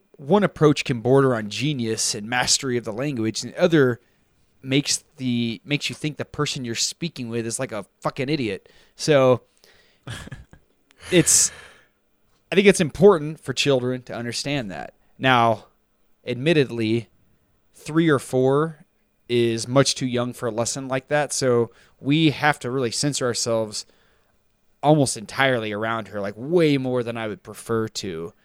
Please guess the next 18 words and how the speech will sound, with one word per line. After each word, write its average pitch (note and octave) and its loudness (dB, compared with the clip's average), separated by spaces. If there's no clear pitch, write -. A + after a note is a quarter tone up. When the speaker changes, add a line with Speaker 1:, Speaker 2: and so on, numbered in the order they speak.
Speaker 1:
You C3 -8
know, A#2+ 0
Speaker 2:
Is B2 -4
Speaker 1:
like C3+ 6
Speaker 2:
that - 0
Speaker 1:
I - -8
said, B2+ -2
Speaker 2:
how C3 8
old B2 8
Speaker 1:
her G#2 8
Speaker 2:
Isla A#2+ 8
Speaker 1:
age. C3 8
Speaker 2:
is C3 0
right C3 6
now? C3 4
Four B2 6
years A#2+ 6
old? B2+ 4